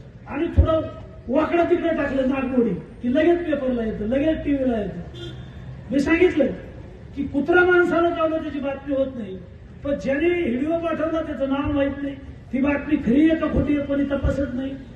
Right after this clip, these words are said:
कुचरवाट्यावर बसल्या बसल्या ते काय लिहिते की आमच्या गावातले नऊ दहा जण आहेत ना आमदाराच्या दावणीला बांधलेले. अरे, आमदाराच्या दावणीला बांधलेले.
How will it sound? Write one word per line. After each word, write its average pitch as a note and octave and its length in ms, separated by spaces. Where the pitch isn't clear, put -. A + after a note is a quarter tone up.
कुचरवाट्यावर E4+ 760
बसल्या D#4+ 320
बसल्या D#4 240
ते D#4+ 140
काय D#4 220
लिहिते D4 400
की B3+ 60
आमच्या C#4+ 360
गावातले D4 480
नऊ C#4+ 260
दहा C#4+ 200
जण C#4+ 200
आहेत C#4 240
ना C#4 180
आमदाराच्या A#3+ 540
दावणीला A#3 440
बांधलेले. D#3 540
अरे, C#4 160
आमदाराच्या D4+ 520
दावणीला D#4+ 360
बांधलेले. D4+ 460